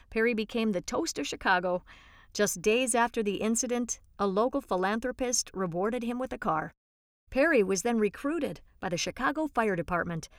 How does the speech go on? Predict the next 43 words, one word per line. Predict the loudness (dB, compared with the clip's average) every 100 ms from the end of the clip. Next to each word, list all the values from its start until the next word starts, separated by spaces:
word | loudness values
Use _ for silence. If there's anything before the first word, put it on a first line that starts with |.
| -14 0
and | 2
is | 4
now | 2 2 0
training | -2 0 0 0
to | -2
be | -2 -2
an | 0
E | 0
M | 0 0
T. | -2 -4 -4 -8 _ _ _ _ _ 2
Out | 4 6
of | 6
all | 4 4
the | 2
people | -2 -2 0 0
on | 0
the |
planet | -2 -2 0 2 0
that | -6 -8
day, | -10 -10 -14 -20 -20 -20 _ -6
why | -2 0
was | -2 -4
Perry | -4 -4 -2
the | -2 -2
only | -2 -2
one | -2 -2
to | -2
help? | -4 -6 -8 -20 -20 _ -20 _ -20 -20 -16 -10
As | -4
he | -4
sees | 0 0 0
it, | -2 -6 -14 -20 -20 _ -14
he | -2 2
alone | 2 2 0 -2 -6 -6
was | -4
not | -2 -4 -4
thinking | -6 -4 -2
about | -2 -2
what | -2 -4
harm | 0 0 0 -2
might | -4 -6
befall | -4 -2 -2
him. | -2 -2 -4